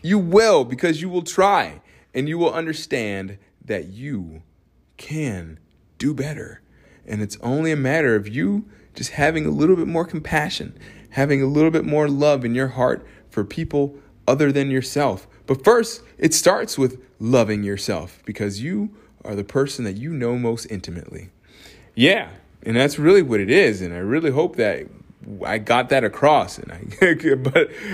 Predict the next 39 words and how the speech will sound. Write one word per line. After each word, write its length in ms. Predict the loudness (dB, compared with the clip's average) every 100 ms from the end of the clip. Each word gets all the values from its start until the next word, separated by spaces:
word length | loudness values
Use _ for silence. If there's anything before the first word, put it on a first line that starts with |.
| -6 2
uh, 40 |
I, 560 | 4 6 4 4 2 2
I'm 140 | 2
afraid 380 | 2 4 2 4
that 100 | 4
I 100 | 4
might 260 | 2 0 0
not 200 | 0 0
have 240 | -2 -4
because 300 | -4 -4 -4
of 80 | -6
the 60 |
fact 360 | -4 -2 -2 -2
that 300 | -4 -4 -6
it 120 | -10 -4
did 160 | -4
come 200 | -4 -4
off 240 | -2 -2 -6
as, 220 | -10 -10
you 260 | -10 -8
know, 100 | -6
me 180 | -6 -2
lecturing 520 | 0 0 -2 -8 -8
you. 160 | -10 -10
But 280 | -4 -4 -6 -18 -20 -20 _ -2
I 120 | 2
love 260 | 6 4 2
you, 280 | -2 -2 -2
and 180 | 0 4
I 60 |
really 380 | 2 2 2 2
do 320 | 2 2 2
hope 320 | 2 2 0 0
that 100 | -4
you 140 | -6
put 240 | 0 2
out 200 | 4 2
some 200 | -2 -10
good 460 | 0 0 0 -6 -16